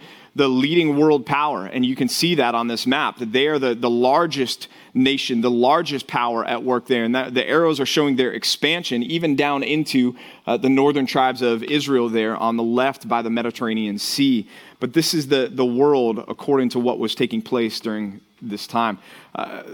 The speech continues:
sometimes the prophets are confusing, and Micah can be a confusing book. Martin Luther said this about the prophets. They have a, a queer way of talking,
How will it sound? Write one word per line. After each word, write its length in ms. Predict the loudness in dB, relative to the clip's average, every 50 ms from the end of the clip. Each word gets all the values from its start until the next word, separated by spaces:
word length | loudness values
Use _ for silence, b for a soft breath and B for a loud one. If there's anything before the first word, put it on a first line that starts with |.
| -20 -20 -14
sometimes 420 | -4 0 0 0 0 0 0 0
the 80 | -2 0
prophets 400 | 2 2 2 2 2 0 -2 -2
are 100 | -2 -2
confusing, 520 | -2 -4 -6 -4 -2 -2 -2 -2 -2 -2
and 100 | 0 0
Micah 300 | 2 0 0 2 0 0
can 160 | 0 0 0 0
be 160 | 2 2 2
a 40 | 0
confusing 500 | 0 -4 -4 -2 -4 -2 -2 -2 -4 0
book. 300 | 0 0 0 0 0 0
Martin 300 | 0 0 2 0 0 -2
Luther 240 | -2 0 -2 -4
said 240 | -2 0 -2 0 2
this 220 | 2 0 0 0 -2
about 220 | -2 -2 -2 -2
the 60 | -6
prophets. 420 | -4 0 0 0 0 -2 -10 -8 -4
They 100 | -2 0
have 120 | 2 2
a, 160 | 0 0 0 -2
a 80 | -4 -4
queer 300 | -2 -2 0 4 4 6
way 240 | 6 6 4 2
of 100 | 0 -2
talking, 460 | 0 0 0 0 0 -2 -6 -6 -6